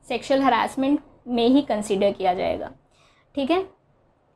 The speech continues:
अब इसके साथ हम सारे बाकी जो अपने तीस सेक्शंस हैं वो सब पढ़ेंगे, सारे डेफिनेशन में जितने भी क्लॉजेज हैं सब पढ़ेंगे हम।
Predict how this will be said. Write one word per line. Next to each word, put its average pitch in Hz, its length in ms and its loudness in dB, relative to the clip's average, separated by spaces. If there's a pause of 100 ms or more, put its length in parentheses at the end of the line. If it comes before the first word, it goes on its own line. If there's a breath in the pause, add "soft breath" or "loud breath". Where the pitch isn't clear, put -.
(1600)
अब 262 220 -2
इसके 330 400 2
साथ 269 340 2
हम 311 220 2
सारे 262 600 2
बाकी 226 440 2
जो 302 100 4
अपने 277 220 0
तीस 269 280 -6
सेक्शंस 262 480 -2
हैं 277 60 0
वो 262 160 2
सब 269 300 -4
पढ़ेंगे, 262 360 0
सारे 240 280 0
डेफिनेशन 233 500 -4
में 262 160 2
जितने 240 280 0
भी 277 120 2
क्लॉजेज 247 400 0
हैं 254 120 0
सब 254 300 -4
पढ़ेंगे 233 360 0
हम। 247 200 2